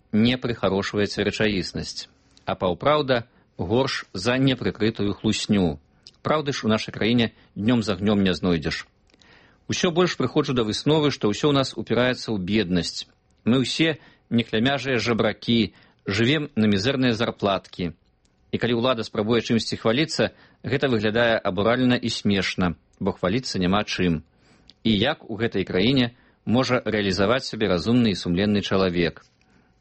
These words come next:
Незадаволена я і вамі, Радыё Свабода. Ніводзін мой ліст вы не прачыталі цалкам.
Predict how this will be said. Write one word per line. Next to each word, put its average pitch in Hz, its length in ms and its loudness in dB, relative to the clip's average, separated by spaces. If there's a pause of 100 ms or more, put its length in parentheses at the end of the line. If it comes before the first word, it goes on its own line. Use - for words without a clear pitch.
Незадаволена 110 600 2
я 127 200 0
і 113 160 -2
вамі, 104 400 0
Радыё 92 260 0
Свабода. 85 540 -2 (440)
Ніводзін 117 440 0
мой 90 160 2
ліст 139 260 -2
вы 110 160 0
не 120 80 2
прачыталі 101 500 -4
цалкам. 87 600 -2